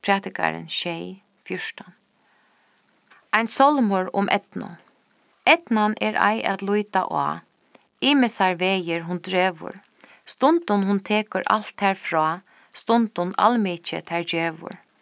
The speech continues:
Spælir so kát sum óspekt fíl, mangur ein maður temja vil, enn vær tó eingin ta mentur.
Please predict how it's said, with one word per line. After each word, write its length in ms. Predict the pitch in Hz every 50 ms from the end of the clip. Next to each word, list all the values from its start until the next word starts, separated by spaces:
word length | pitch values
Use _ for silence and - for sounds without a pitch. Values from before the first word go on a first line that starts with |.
| _ - - - - - _ -
Spælir 480 | - - - 220 233 254 262 240 220
so 180 | 202 - 220 214
kát 460 | - - - 190 180 180 202 196 -
sum 220 | - - 180 175
óspekt 640 | - - 208 240 226 - - - 175 - - - -
fíl, 420 | - - - 175 165 170 175 190 196 - - _ _ _ _ _ _ -
mangur 640 | 185 190 208 233 254 254 233 - - 180 180 -
ein 160 | - 185 180 180
maður 380 | 175 180 185 180 170 175 175 175
temja 440 | - 214 247 254 233 208 185 170 165
vil, 320 | 156 165 156 160 165 175 185 - _ _ _ _ - - - - - _ - -
enn 240 | 214 220 226 226 190
vær 160 | 180 175 175 175
tó 120 | 185 175 -
eingin 460 | 185 185 190 185 - - 180 165 165 156
ta 140 | - 160
mentur. 520 | 156 156 160 165 - - - - - -